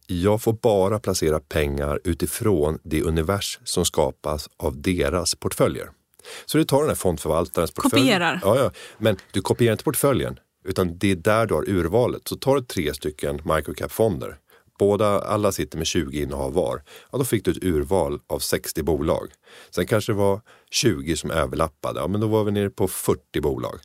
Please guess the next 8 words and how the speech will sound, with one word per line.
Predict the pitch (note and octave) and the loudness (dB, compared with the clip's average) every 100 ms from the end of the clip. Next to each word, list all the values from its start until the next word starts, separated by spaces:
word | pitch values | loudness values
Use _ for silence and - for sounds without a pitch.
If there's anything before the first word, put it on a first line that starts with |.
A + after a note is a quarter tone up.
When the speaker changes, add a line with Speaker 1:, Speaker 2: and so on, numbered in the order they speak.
| _ - - - | _ -20 -20 -4
Speaker 1:
Av | A2+ | 0
de | B2 D#3 | 2 2
fyrtio | - C3 - | 2 -2 0
bolagen, | E2 F2 E2 F2+ B1+ D2 | -2 0 2 0 -2 -2
det | A#2 G2 | 2 2
är | |
ditt | D2+ D2 | 0 -4
univers. | D2 D2 D#2 - - | -2 -2 -2 -4 -10